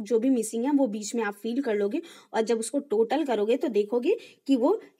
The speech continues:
किसी भी एंगल से टोटल करने पे यहाँ पे ट्वेल्व आ रहा है, यहाँ पे टोटल करने पे फ़िफ़्टीन आएगा, यहाँ पे टोटल करने पे भी फ़िफ़्टीन आएगा, यहाँ पे आपका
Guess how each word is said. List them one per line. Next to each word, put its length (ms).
किसी 240
भी 100
एंगल 300
से 120
टोटल 340
करने 260
पे 120
यहाँ 240
पे 120
ट्वेल्व 320
आ 120
रहा 120
है, 100
यहाँ 160
पे 100
टोटल 320
करने 260
पे 120
फ़िफ़्टीन 440
आएगा, 420
यहाँ 280
पे 100
टोटल 320
करने 260
पे 120
भी 140
फ़िफ़्टीन 420
आएगा, 240
यहाँ 320
पे 100
आपका 320